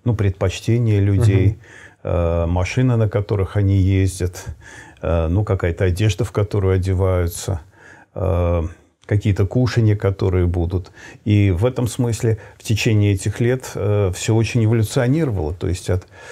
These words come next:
Speaker 1: сначала довольно простых баз, простых таких возможностей. Ну вот, и, э, эта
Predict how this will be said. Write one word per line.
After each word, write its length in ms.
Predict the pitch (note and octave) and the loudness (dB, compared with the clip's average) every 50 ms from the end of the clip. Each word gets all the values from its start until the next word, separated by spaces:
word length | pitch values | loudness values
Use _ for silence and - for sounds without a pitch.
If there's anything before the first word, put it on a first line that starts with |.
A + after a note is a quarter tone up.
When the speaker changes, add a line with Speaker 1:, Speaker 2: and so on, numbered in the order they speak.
| - - - | -20 -20 -16
Speaker 1:
сначала 580 | - - - G#2+ G#2+ G#2+ - - A2+ G2 F#2+ F2+ | -6 -2 2 2 2 2 2 2 2 2 2 2
довольно 420 | F2+ G#2 G2+ G#2 G#2 F#2+ G2 G2+ | 0 0 0 2 2 0 0 0
простых 540 | G2 - A2+ A#2 A2 - - - D#3+ G#2+ - | 0 0 -2 -2 -2 -2 -4 -4 -4 -4 -2
баз, 380 | G#2+ G2 A#2+ B2+ A#2 A2+ G2 - | -2 0 0 0 0 -2 -4 -6
простых 560 | - - G2 F#2 E2+ - - - B2+ A2+ - - | -8 -8 -6 -6 -8 -8 -8 -6 -6 -6 -6 -6
таких 420 | G#2+ G2 - - F#2+ F2 - - _ _ _ _ _ _ - | -8 -8 -8 -8 -8 -10 -10 -14 _ _ _ _ _ _ -2
возможностей. 920 | A2 A2 G#2 E2+ G#2+ G#2 A2 A2+ - - G#2+ G2 - - - F#2+ F#2+ - - - - - - - - | -2 -2 0 0 0 0 -2 -2 -2 -4 -4 -4 -4 -4 -4 -4 -4 -4 -8 -14 -20 -20 -20 -8 -4
Ну 200 | A2 G#2+ A#2 C3+ | 0 0 2 2
вот, 320 | C3+ A#2 C3 - - - - - - G#2+ G#2+ | 2 0 -2 -2 -4 -6 -10 -10 -10 -8 -4
и, 460 | G#2 G#2 G#2+ G#2 G#2 G2 F#2+ G2 F#2+ F2 | -2 0 2 2 2 2 2 0 0 -2
э, 520 | A2 G2 F#2+ F#2 F#2 F2 E2 D#2 D#2+ D#2 - - - - - _ _ _ _ _ - | -4 -4 -2 -2 -2 -2 -4 -6 -6 -8 -10 -12 -16 -20 -20 _ _ _ _ _ -4
эта 280 | C3 C3 - C#3+ A#2 | -4 -2 -2 -2 -4